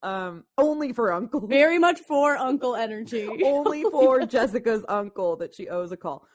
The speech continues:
Speaker 1: Yeah, so they didn't really play a lot of music, and I feel like the only exposure I then had to music was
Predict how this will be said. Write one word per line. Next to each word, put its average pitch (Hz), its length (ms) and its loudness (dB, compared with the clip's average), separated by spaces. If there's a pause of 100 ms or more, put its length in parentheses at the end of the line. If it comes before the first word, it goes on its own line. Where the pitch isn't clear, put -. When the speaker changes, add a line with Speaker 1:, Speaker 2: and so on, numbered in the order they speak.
(300)
Speaker 1:
Yeah, 220 300 4
so 214 360 2
they 208 160 2
didn't 254 180 -2
really 240 160 2
play 220 200 -2
a 202 40 0
lot 190 160 2
of 170 80 -4
music, 160 520 -4 (100)
and 151 460 -4 (540)
I 185 500 0 (160)
feel 190 160 -2
like 180 240 -2
the 175 100 -2 (100)
only 170 380 -2
exposure 160 580 -2
I 147 100 -2
then 139 220 -6 (140)
had 160 440 -4
to 156 80 -10
music 143 460 -4
was 147 220 -4